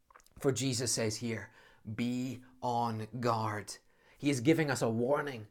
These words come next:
Don't fall into the traps of these false teachers, this sign, this wonder, this display, this show. Let me put it very simply. Jesus himself is the gospel. Jesus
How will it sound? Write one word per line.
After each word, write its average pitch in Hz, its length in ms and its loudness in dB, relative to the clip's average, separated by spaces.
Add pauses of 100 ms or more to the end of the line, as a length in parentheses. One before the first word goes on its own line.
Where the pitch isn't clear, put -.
(360)
Don't 165 280 4
fall 156 340 4
into 143 260 -2
the 120 120 0
traps - 560 -4 (200)
of 135 140 2
these 135 220 0
false 143 340 0
teachers, 131 400 -6
this - 180 -2
sign, 147 440 -4
this 127 160 -2
wonder, 143 360 0
this 117 200 -2
display, 147 500 -4
this 139 160 2
show. 135 440 -2 (720)
Let 165 160 2
me 160 80 2
put 147 180 -2
it 135 120 2
very 143 260 4
simply. 127 580 -4 (420)
Jesus 143 580 -2
himself 131 920 -2
is 113 240 -2
the 107 100 -4
gospel. 113 600 -4 (300)
Jesus 143 520 2